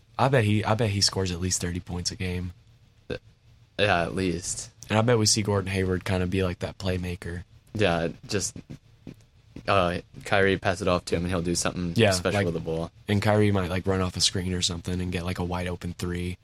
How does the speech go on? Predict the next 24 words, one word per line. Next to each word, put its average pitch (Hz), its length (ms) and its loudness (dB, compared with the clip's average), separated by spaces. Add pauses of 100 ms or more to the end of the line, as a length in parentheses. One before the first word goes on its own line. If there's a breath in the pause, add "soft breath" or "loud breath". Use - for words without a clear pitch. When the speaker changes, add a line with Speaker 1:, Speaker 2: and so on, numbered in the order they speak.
Speaker 2:
Yeah. 95 260 -2 (280)
Speaker 1:
I 101 100 0
th-, 101 200 -6
I 113 140 0
think 107 340 0 (720 loud breath)
that 135 140 6
Celtics 110 380 4
team, 98 260 -2 (100)
team 101 240 4
is 90 100 2
gonna 92 200 0
be 87 80 -4
nice, 90 440 -2
but 113 140 2
I 117 60 4
still 110 180 0
think 90 180 -6
the - 100 -6
Cavs 90 320 0
come 87 140 -4
out 87 140 -4
of 85 60 -4
the 87 140 -8
East. 90 360 0